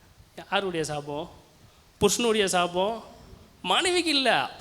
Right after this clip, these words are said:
அத்த ஆத்த அம்புஜத்துக்கு தான் போகுது. இப்போ இவங்க மைண்ட் செட் என்னன்னா,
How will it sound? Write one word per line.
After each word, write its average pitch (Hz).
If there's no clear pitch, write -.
அத்த 185
ஆத்த 285
அம்புஜத்துக்கு 247
தான் 247
போகுது. 185
இப்போ 226
இவங்க 254
மைண்ட் 294
செட் 302
என்னன்னா, 226